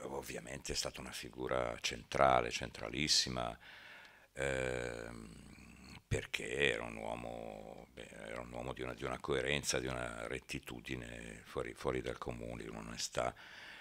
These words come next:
e anche di un coraggio. Ehm, però con la poesia ha poco a che fare, eh, mio padre, ha molto più a che fare mia madre, che,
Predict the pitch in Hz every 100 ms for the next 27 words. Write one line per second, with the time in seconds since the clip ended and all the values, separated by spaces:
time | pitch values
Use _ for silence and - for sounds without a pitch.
0 | - - - _ - 78 76 69 71 -
1 | 73 67 64 64 - 62 62 - 67 67
2 | 58 57 55 57 57 - - _ - -
3 | - 98 95 - - - - - 95 90
4 | 90 82 85 87 - 76 85 73 69 65
5 | 69 - 58 57 55 55 55 55 57 57
6 | 57 53 57 - 55 55 58 67 80 73
7 | - 73 73 69 73 69 62 58 57 55
8 | 55 57 - 58 58 57 55 55